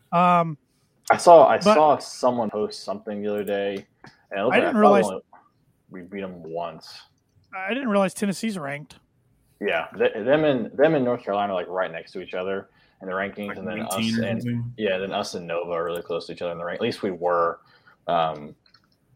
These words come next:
Speaker 1: uh, going into last week, anyways.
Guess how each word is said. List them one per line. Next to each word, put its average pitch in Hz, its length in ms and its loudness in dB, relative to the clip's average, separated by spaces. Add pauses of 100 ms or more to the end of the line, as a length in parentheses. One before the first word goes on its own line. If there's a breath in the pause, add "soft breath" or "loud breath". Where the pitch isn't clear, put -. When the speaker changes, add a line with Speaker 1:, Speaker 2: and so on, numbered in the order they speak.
(340)
Speaker 1:
uh, 65 420 -2 (340)
going 92 260 -4
into 85 180 -8
last 82 420 -8
week, 82 140 -12
anyways. 80 520 -10